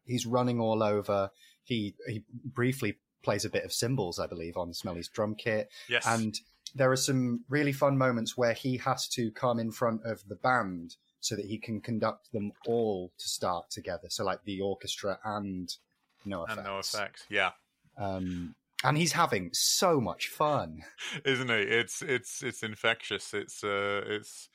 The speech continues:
Speaker 2: yeah, watching it is, is the preferred delivery system, 'cause I, I was listening to it,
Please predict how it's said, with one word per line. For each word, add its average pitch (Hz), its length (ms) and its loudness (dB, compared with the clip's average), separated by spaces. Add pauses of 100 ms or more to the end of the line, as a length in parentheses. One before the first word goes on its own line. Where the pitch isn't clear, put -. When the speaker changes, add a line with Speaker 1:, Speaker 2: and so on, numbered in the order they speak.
(360)
Speaker 2:
yeah, 117 200 4
watching 120 500 -2
it 107 180 0 (1000)
is, 123 460 -2
is 120 220 -6
the 113 100 -4
preferred 107 560 -2 (100)
delivery 104 420 -4
system, 98 480 -10
'cause 107 160 -10
I, 113 240 2
I 117 240 -2
was 107 200 -6
listening 104 460 -8
to 95 140 -2
it, - 320 -8